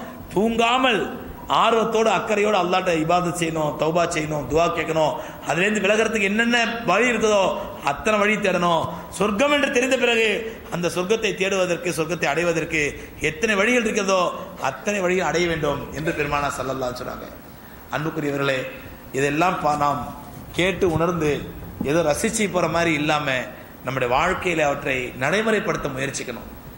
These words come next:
அல்லாஹ் ரப்புல் ஆலமீன் பேசின விஷயங்கள், இப்படி கேட்ட விஷயங்கள் முடியும் அமல் செய்யோட தௌஃபீக்கை நம்ம அனைவருக்கும் தந்தருள்வானாக. ஏன்னு சொன்னா, இன்னைக்கு பார்க்குறோம், நம்ம ரமலான்ல மாஷா அல்லாஹ் இவ்வளோ இபாதத் செய்றோம், இவ்வளோ பள்ளிக்கு வர்றோம், இவ்வளோ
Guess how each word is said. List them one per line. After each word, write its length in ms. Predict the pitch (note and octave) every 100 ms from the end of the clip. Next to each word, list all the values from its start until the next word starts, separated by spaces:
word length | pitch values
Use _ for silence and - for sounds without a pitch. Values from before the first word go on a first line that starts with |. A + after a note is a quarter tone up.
| - - -
அல்லாஹ் 260 | C#3 D3
ரப்புல் 220 | C#3 C3+ C#3
ஆலமீன் 240 | C#3 C3
பேசின 300 | D3+ D#3+ E3
விஷயங்கள், 380 | D3 - D3 D3+
இப்படி 180 | C#3+ C#3+
கேட்ட 220 | C#3+ D3
விஷயங்கள் 320 | C3 C3 B2+
முடியும் 440 | B2+ B2 A#2 - - - - -
அமல் 140 | D#3 F#3
செய்யோட 300 | F#3+ F3 D#3+
தௌஃபீக்கை 360 | D#3 D#3+ E3
நம்ம 160 | D#3 C#3
அனைவருக்கும் 480 | C#3+ D#3 D3+ C#3+ C3+
தந்தருள்வானாக. 500 | C3+ B2 A#2+ A2 A2+ - - - - - -
ஏன்னு 200 | C#3+ E3
சொன்னா, 240 | D#3+ D#3
இன்னைக்கு 300 | D#3+ D3+ -
பார்க்குறோம், 260 | D3 E3 E3
நம்ம 440 | D#3 D3 C#3 B2+ - - -
ரமலான்ல 520 | B2+ C3+ D#3 F3 F#3 E3+
மாஷா 280 | D#3+ D#3
அல்லாஹ் 260 | D#3 D#3 D3
இவ்வளோ 220 | C#3+ D3+
இபாதத் 420 | D#3+ D3 C#3+ C#3+ C#3
செய்றோம், 300 | C#3+ C#3+ C3+
இவ்வளோ 200 | C3 C#3+
பள்ளிக்கு 340 | C#3+ C#3+ C#3+
வர்றோம், 380 | C#3 C#3 C#3 B2+ - - - -
இவ்வளோ 220 | C#3+